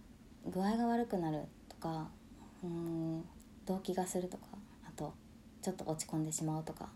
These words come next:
そういうことがある場合は病院は変えた方が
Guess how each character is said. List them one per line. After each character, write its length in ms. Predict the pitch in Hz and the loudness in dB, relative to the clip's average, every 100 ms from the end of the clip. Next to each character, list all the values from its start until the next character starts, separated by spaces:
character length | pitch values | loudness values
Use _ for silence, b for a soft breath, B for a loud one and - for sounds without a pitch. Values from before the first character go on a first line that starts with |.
| - | -12
そ 160 | - | 0
う 40 | 208 | 2
い 20 | |
う 20 | |
こ 120 | 208 | 2
と 100 | 226 | 4
が 140 | 220 180 | 4 4
あ 40 | |
る 100 | 180 | 4
場 160 | 160 156 | 4 2
合 60 | 156 | 2
は 320 | 180 196 170 - B B B B B B - | 2 2 2 -2 B B B B B B -2
病 160 | 170 | 0
院 140 | 165 165 | 2 0
は 80 | 165 | 0
変 120 | - | -2
え 20 | 175 | 2
た 100 | 185 | 2
方 140 | 185 | 2
が 140 | 156 | 0